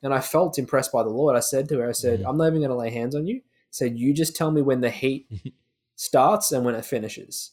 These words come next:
Speaker 1: And she's like, "Oh, my foot got hot." I'm like, "Okay, then tell me when it's done."
Speaker 2: Mm.
Speaker 1: And then it was done. And so I said, "Okay, move your foot." And she was completely healed.
Speaker 2: There you
Speaker 1: You
Speaker 2: go.
Speaker 1: know, like, you know,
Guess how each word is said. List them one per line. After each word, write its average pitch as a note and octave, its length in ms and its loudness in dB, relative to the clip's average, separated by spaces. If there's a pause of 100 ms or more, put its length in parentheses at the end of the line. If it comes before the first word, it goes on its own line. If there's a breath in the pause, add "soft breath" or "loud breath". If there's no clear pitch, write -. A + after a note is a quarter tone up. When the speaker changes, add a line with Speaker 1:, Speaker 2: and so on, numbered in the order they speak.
Speaker 1:
And - 100 -16
she's - 80 -10
like, C#3+ 120 2
"Oh, E3+ 80 4
my D#3+ 140 4
foot D4 220 0
got D3 160 0
hot." G#2 280 -8
I'm A#2+ 80 -8
like, B2 160 -4
"Okay, B2+ 200 -2
then B2 160 -2
tell C#3 140 -6
me C3 60 -2
when B2+ 100 -2
it's A#2+ 100 -8
done." G#2+ 260 -8 (520)
Speaker 2:
Mm. F2+ 120 -12 (340)
Speaker 1:
And B2+ 180 2
then C3 180 2
it B2 60 0
was A#2+ 220 -2 (420)
done. E3+ 260 2
And C3 120 0
so B2+ 140 2
I B2+ 80 4
said, B2+ 160 2
"Okay, B2+ 240 2
move B2+ 180 0
your A#2 60 -4
foot." - 160 -6
And C3+ 100 -8
she - 60 -10
was C#3 60 -8
completely D3+ 380 -2
healed. F#3+ 340 -8 (400)
Speaker 2:
There F2+ 120 -16
you G2 80 -14
Speaker 1:
You C3 80 0
Speaker 2:
go. A#2+ 180 2
Speaker 1:
know, B2 60 0
like, C3 360 2 (260)
you D3+ 120 0
know, A#2+ 260 -2